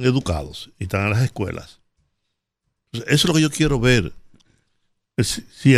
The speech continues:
si lo que, si lo que estamos haciendo se corresponde con el modelo, con el país que queremos, en qué tiempo, de tal forma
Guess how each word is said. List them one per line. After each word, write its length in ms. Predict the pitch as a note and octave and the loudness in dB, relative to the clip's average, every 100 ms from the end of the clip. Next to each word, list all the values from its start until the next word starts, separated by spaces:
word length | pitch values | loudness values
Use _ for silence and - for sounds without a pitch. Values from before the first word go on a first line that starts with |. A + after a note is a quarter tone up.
| B2 | 6
si 220 | - C#3 | 4 4
lo 180 | B2+ A2+ | 4 4
que, 240 | C#3+ B2+ - - | 4 2 0 -4
si 180 | - | 2
lo 100 | B2+ | 2
que 80 | A#2 | 2
estamos 360 | G#2+ E3 F#3+ E3 | 4 6 6 6
haciendo 540 | D3+ D3+ B2 G#2+ G#2+ - - _ _ | 10 10 8 6 2 -4 -18 _ _
se 120 | - | -2
corresponde 880 | B2+ B2+ A2+ G#2+ - D#3 C#3+ G#2 G2+ - - _ _ - | 2 4 4 4 8 8 8 4 2 -2 -20 _ _ 0
con 260 | C#3 B2 | 2 6
el 240 | B2 A#2+ - _ - | 6 4 0 _ -2
modelo, 760 | A#2 B2 A2+ D3 C#3+ G2 E2 - _ - | 6 8 10 10 10 8 0 -12 _ -2
con 160 | C#3 B2 | 2 2
el 80 | A2 | 4
país 420 | B2 B2+ E3 E3 | 6 8 8 6
que 160 | D#3 | 2
queremos, 680 | G#2+ A2 A#2+ A#2 F#2 - - _ _ _ - | 4 6 8 8 4 -4 -12 _ _ _ -2
en 160 | A#2+ | 0
qué 160 | A2 C#3+ | 2 2
tiempo, 540 | C3 C#3 C3+ A2 F#2 | 6 8 8 4 -2
de 120 | G2 G#2 | -4 2
tal 220 | F3 F3+ | 4 6
forma 400 | E3+ D3+ A#2+ | 8 8 8